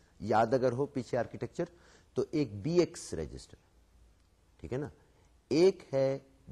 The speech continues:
بی پی رجسٹر، بی ایکس رجسٹر اور بی پی رجسٹر، یہ دونوں رجسٹر میموری ایکسس کرنے کے لیے استعمال ہو سکتے ہیں۔ اس کے بعد ایس آئی رجسٹر اور ڈی آئی رجسٹر۔ میں نے ڈیفینیشن کے وقت بھی بتایا تھا، سورس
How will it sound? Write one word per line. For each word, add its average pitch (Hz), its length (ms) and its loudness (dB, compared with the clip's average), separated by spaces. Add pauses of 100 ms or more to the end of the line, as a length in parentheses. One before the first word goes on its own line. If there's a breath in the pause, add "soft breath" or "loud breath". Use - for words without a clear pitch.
(100)
بی 175 200 -2 (180)
پی 175 120 -2 (160)
رجسٹر، - 400 -20 (560)
بی 113 260 -4
ایکس 185 220 0
رجسٹر 185 500 -2 (120)
اور 104 140 -2 (120)
بی 135 140 -2 (120)
پی 117 140 0
رجسٹر، - 420 -12 (140)
یہ 135 60 2 (180)
دونوں 214 240 6
رجسٹر 156 440 0 (120)
میموری 127 260 0
ایکسس 113 280 -6
کرنے 107 240 -4
کے 113 100 -10
لیے 113 120 -4
استعمال 73 360 -10
ہو - 60 -20
سکتے - 280 -20
ہیں۔ - 60 -20 (600 soft breath)
اس 131 140 -4
کے 175 140 0 (140)
بعد 143 160 4 (280)
ایس - 280 -2
آئی 147 220 2
رجسٹر 180 520 -2 (120)
اور 120 140 0 (140)
ڈی 131 200 0
آئی 80 180 -8
رجسٹر۔ 65 420 -16 (360 soft breath)
میں 107 160 -2
نے 151 240 0 (760 soft breath)
ڈیفینیشن 190 580 0
کے 175 80 2
وقت 123 140 -2
بھی 113 140 -6
بتایا 95 280 -4
تھا، 135 200 -6
سورس 170 540 0